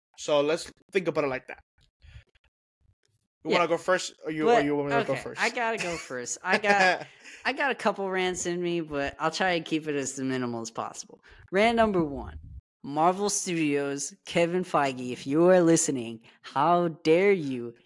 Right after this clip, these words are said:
Speaker 2: advertise Echo as T V M A, the first ever Disney Plus T V M A, the first ever Marvel Studios, not Marvel, Marvel Studios, T V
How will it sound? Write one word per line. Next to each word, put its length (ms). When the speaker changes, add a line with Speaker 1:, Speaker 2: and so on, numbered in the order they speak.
Speaker 2:
advertise 840
Echo 460
as 300
T 260
V 260
M 200
A, 200
the 220
first 420
ever 340
Disney 400
Plus 560
T 240
V 240
M 140
A, 220
the 140
first 400
ever 340
Marvel 480
Studios, 920
not 140
Marvel, 440
Marvel 300
Studios, 880
T 300
V 400